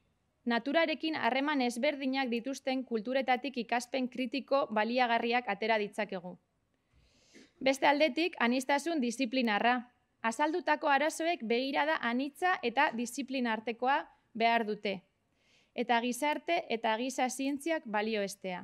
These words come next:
Izan ere, bizitzaren iraunkortasunak gure gizatasunaren eta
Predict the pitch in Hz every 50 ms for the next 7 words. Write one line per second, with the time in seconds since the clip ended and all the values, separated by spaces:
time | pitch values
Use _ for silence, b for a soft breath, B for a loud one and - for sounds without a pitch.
0 | 180 _ _ _ _ _ _ _ _ _ _ _ _ _ _ b b b b b
1 | b b b b - 254 226 - 285 302 330 311 302 311 302 311 370 - - 233
2 | 214 247 247 269 302 277 - 320 302 302 302 285 262 262 269 285 262 302 285 277
3 | - 277 269 - 277 254 269 285 311 - - 233 208 240 226 226 208 214 226 214
4 | - 269 269 - 302 294 - 285 269 254 247 240 269 294 320 - - 233 220 -
5 | 220 220